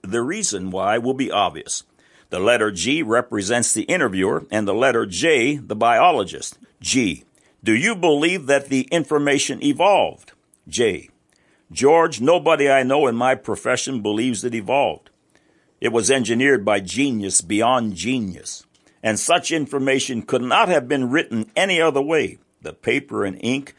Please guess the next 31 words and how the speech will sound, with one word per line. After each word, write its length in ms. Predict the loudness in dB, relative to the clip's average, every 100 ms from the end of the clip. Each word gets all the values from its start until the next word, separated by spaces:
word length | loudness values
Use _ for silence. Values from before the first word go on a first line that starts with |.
| _ _
did 160 | -6 -2
not 280 | -2 -2
write 340 | -2 0 0 -6
the 80 | -6
book. 380 | 0 0 -2 _ _ _
Knowing 360 | 2 2 4 2
what 240 | 0 2
we 160 | 0 2
know, 280 | 2 2
it 140 | 2 4
is 160 | 2
ridiculous 720 | 2 -2 0 -2 -2 -4 -8 -6
to 120 | -6
think 260 | -6 -4
otherwise. 580 | -2 -2 -4 -8 -10 -16 -18 _ _ _
G, 320 | -8 -6 -8 _ _ _ _ _ _
have 160 | 2 2
you 160 | 4
ever 200 | 4 4
stated 500 | 2 2 2 2 2
that 300 | 0 2 2
in 120 | 2 0
a 140 | 0
public 460 | 0 -2 0 -4 0
lecture 520 | -2 -2 -6 -4 -4
or 380 | 0 0 0 -2 _ _
in 260 | 0 0 0
any 220 | 0 0
public 400 | 0 0 0 0
writings? 600 | 2 2 2 -2 -4 -14 -14 -18
J, 400 | -4 -2 -2 -8